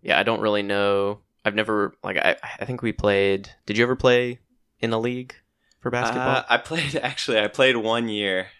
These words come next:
Speaker 2: I think I was ten years old.
Speaker 1: Yeah.
Speaker 2: And after that year, I decided playing basketball in a league probably wasn't the greatest
Speaker 1: Right.
Speaker 2: idea for me.
Speaker 1: <laughs>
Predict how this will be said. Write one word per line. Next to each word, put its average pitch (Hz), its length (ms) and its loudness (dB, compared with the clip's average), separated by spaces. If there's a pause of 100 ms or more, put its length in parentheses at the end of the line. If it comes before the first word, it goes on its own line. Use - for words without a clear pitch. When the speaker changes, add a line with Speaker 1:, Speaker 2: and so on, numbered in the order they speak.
(140)
Speaker 2:
I 104 80 -12
think 117 260 -6
I 113 180 2
was 101 220 -2
ten 123 320 -4
years 110 300 -2
old. 95 360 -2 (220)
Speaker 1:
Yeah. 95 240 6
Speaker 2:
And 95 500 2 (880)
after 107 360 0
that 98 260 2
year, 98 200 0
I 92 40 0
decided 90 680 -2 (540)
playing 107 360 -4
basketball 101 580 0
in 98 80 -8
a 95 80 -8
league 95 240 -10
probably 117 540 -2
wasn't 110 320 -2
the 98 60 -10
greatest 95 460 -6
Speaker 1:
Right. 98 220 6
Speaker 2:
idea 92 320 -6
for - 200 -6
me. - 260 -4
Speaker 1:
<laughs> 254 60 -4